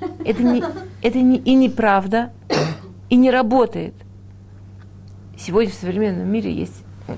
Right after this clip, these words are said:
есть одна из главных проблем, с которыми сегодня, вот сегодня работают детские психологи,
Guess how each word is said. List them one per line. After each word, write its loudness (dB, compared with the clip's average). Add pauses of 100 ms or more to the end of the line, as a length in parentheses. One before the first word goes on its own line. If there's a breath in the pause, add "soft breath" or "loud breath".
есть -8
одна 0
из -4
главных -2
проблем, -2
с -14
которыми -8
сегодня, 0
вот -4 (320)
сегодня 0
работают -6 (360 loud breath)
детские -2
психологи, 0